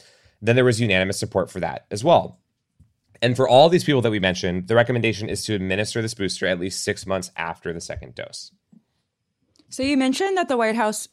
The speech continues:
Speaker 2: wanted boosters for everyone by today. So what was the administration's reaction to this?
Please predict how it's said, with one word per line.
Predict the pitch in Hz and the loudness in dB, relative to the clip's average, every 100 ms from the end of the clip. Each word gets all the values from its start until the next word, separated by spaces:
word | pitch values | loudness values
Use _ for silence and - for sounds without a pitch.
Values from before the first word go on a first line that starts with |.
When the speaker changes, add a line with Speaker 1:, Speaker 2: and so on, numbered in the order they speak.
| _ | _
Speaker 2:
wanted | 165 185 214 233 190 | -4 -2 0 -2 0
boosters | 175 - 156 - | -2 -4 -8 -6
for | |
everyone | 151 147 139 | -6 -4 -4
by | 139 | -6
today. | 139 143 202 214 | -6 -4 -4 -4
So | - 202 | -4 -2
what | 196 202 | -2 -4
was | 240 | -4
the | 269 | -2
administration's | 247 208 - 170 180 180 160 | -2 -2 -4 -4 -4 -6 -6
reaction | 143 135 143 | -8 -8 -8
to | 135 | -8
this? | 131 143 - | -10 -12 -16